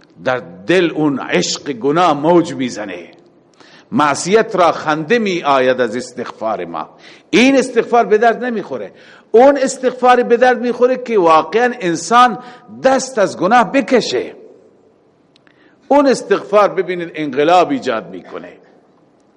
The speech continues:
اون استغفار زندگی شما را متحول می‌کنه، از این ور به اون ور می‌کنه.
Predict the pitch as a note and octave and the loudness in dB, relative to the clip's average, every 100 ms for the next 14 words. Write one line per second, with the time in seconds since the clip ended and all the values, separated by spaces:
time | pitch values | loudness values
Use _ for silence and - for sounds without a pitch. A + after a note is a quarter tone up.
0 | _ _ _ - - _ - B3+ B3 - | _ _ _ -20 -20 _ 2 4 4 0
1 | G3+ G3 - A#3 B3 G3+ C#3 G3 F3+ F#3 | -2 -2 0 4 4 2 -2 -2 0 0
2 | A#3 A#3+ - A3 A#3 A3+ G#3 F#3 C#3 - | 0 -2 -2 2 4 6 6 4 2 -10
3 | - D3 F#3 E3+ - F#3 C#3 D#3 C4+ B3 | -14 -4 -4 -4 -2 -2 -2 -2 0 0
4 | G#3+ F#3+ - E3+ D#3+ D3+ G3 F3 F3+ D3 | -2 -4 -4 -2 0 0 0 2 2 4
5 | F3 D#3+ F3+ G#3+ E3 A#2+ - F#2+ - | 0 2 2 2 -2 -8 -10 -18 -20